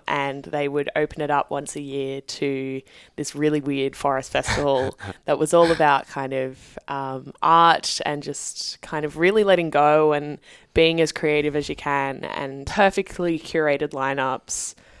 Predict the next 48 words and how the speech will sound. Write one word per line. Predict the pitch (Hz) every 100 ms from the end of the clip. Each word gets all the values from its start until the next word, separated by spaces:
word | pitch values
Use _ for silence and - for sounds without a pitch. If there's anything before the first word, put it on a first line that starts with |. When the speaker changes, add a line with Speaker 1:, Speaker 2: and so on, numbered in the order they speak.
| - -
Speaker 1:
Uh, | - 151 147 143 143 _ -
themed | - 196 185 170 165 -
days, | 165 156 151 151 147 143
costumes | - 180 160 180 160 156
were, | 156 143
like, | 143 139 - - _ -
if | 170
not | 190 160
encouraged, | 156 - 170 156 160 -
but | 160 143 _ -
definitely | 160 151 170 -
required. | 151 147 - 139 139 165 208
Speaker 2:
Mm. | 107 98 - - -
Speaker 1:
Um, | - 156 151 151 -
and | 170
people | 214 269
really | 302 311 311
leaned | 294 262 247
into | 220 247 247
it, | 156 -
and | 180
it |
was | 196 202
just | 233 -
fun. | - 175 202 165 151 -
And | 160
it | 160
just | 156 - 170
seemed | - 180 170
like | 180 170 165
it |
was, | 165 156
like, | 151 139 - - - - -
the | 170
perfect | - 185 185 202
escape | 175 - 156 151
away | - 151 147
from | - 156 147 139 143
kind | 147 143
of |
any | - 151
kind | 147 156
of | 147
pretentiousness. | - - 143 139 147 - 143 135 - - -
And | 143 139
it |
was | - 147
just | 139 - -